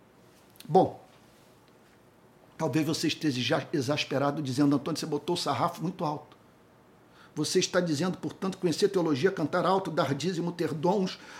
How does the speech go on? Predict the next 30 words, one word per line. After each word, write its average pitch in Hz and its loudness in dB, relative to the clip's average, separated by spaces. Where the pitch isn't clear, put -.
orar, 185 8
ser - 6
conservador 170 6
ou 156 6
ser 190 4
progressista, 170 0
parar 190 8
de - 2
fumar, 180 2
beber, 180 10
usar 175 6
drogas, 185 8
transar, 196 8
é, 190 4
tratar 247 8
bem 220 6
os 233 6
que 233 -2
tratam 208 4
bem, 208 6
que 208 0
nada 190 2
disso 202 -4
é - -2
sinônimo 208 2
de, 156 -4
de 165 2
novo 196 4
nascimento. 202 0
Então, 262 2